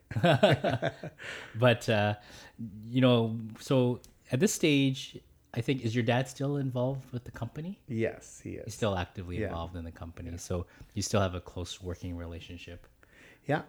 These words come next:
Speaker 1: but different roles now, right? Because it, it took us a while to figure out what it is. Like, there's only a f-, two, you know, between him and I and a, and a few of us, uh, you know, that work together, right?
Speaker 2: Did that
Speaker 1: Um,
Speaker 2: ever blur the lines of,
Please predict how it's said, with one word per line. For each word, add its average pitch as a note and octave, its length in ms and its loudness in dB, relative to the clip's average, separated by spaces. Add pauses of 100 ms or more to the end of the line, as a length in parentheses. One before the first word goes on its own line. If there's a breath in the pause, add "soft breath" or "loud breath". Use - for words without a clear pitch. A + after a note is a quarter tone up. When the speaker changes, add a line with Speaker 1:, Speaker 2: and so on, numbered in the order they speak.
Speaker 1:
but D3 220 4
different E3+ 300 2
roles C3 340 6
now, F#2+ 220 -2
right? A2 340 0
Because A#2+ 320 -2
it, A#2+ 240 -4
it A#2 160 -8
took C#3 160 -2
us C#3+ 140 -2
a B2+ 60 0
while A2 320 4
to G#2+ 80 0
figure G#2 300 -4
out F#2 220 -2 (100)
what A#2+ 460 -2
it A2 120 6
is. G#2+ 260 0
Like, F#2 320 -6 (460 soft breath)
there's B2+ 120 -2
only C3 220 6
a F#2+ 40 4
f-, - 180 -12
two, G#2+ 560 -2
you A2 120 2
know, G2+ 140 0
between G#2 500 -2
him G#2+ 200 2
and G#2 80 2
I G2+ 180 2
and G2+ 160 0
a, F2+ 60 -2 (160)
and G#2 200 -4
a G2+ 60 -6
few A2+ 220 -2
of G#2 80 -2
us, G2+ 260 0
uh, A2 300 -4 (560 loud breath)
you A2 100 0
know, G#2 60 2
that G#2 120 2
work G#2+ 160 0
together, A#2 440 -2 (100)
right? B2 340 -2 (540 loud breath)
Speaker 2:
Did A#2+ 140 -2
that D3 180 6
Speaker 1:
Um, D#3+ 60 2
Speaker 2:
ever D3+ 240 2
blur A2 340 2
the G#2+ 100 -2
lines G2 600 -4
of, F#2 400 -6